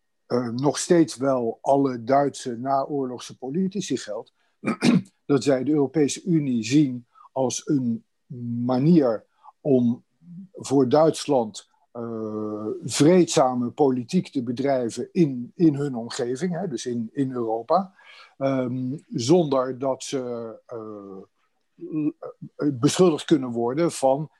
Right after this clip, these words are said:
het vervallen in oude fouten. Lees de, de herinnering die we hebben aan, eh, het Duitsland wat twee keer een wereldoorlog is begonnen.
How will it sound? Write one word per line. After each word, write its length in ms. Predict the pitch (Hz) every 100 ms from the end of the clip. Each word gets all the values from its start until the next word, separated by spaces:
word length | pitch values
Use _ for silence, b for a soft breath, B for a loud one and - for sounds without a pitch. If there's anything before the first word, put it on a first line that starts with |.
| -
het 160 | 143
vervallen 560 | - 147 123 117 127 123
in 300 | 151 151 180 -
oude 300 | 127 117 127
fouten. 480 | 175 147 110 104 -
Lees 640 | 117 113 127 - _ _ _ _
de, 420 | 113 110 104 98 190 123 113
de 320 | - 120 104 98
herinnering 480 | 98 120 110 110 107
die 120 | 110
we 80 | 104
hebben 420 | 101 98 104 98
aan, 380 | 110 104 104 107
eh, 320 | 104 95 95 98 101 -
het 180 | 110
Duitsland 400 | 110 107 - 107
wat 140 | 104 107
twee 200 | 120 113
keer 180 | 135 113
een 60 |
wereldoorlog 560 | 151 151 123 101 98 -
is 100 | 92
begonnen. 340 | - 95 87